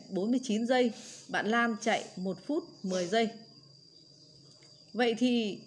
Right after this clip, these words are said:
để trả lời được câu, các câu hỏi này thì trước tiên chúng ta phải đổi các đơn vị đo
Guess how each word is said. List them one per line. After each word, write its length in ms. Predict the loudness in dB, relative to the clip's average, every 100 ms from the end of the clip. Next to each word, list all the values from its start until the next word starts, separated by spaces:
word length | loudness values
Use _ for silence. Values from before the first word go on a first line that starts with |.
| -2
để 180 | 2
trả 180 | 2 2
lời 220 | 2 2
được 140 | 2 2
câu, 200 | 2 0 -2
các 160 | -4
câu 140 | 2 2
hỏi 160 | 2
này 260 | -2 -4 -4 -10 -20 -20 -12
thì 120 | -8
trước 220 | -4 -4 0
tiên 220 | 0 0
chúng 120 | -2 -4
ta 180 | -4 -4
phải 140 | -8 -2
đổi 220 | 0 0 -2
các 140 | -6
đơn 160 | -4 -4
vị 160 | -4
đo 280 | -4 -4 -6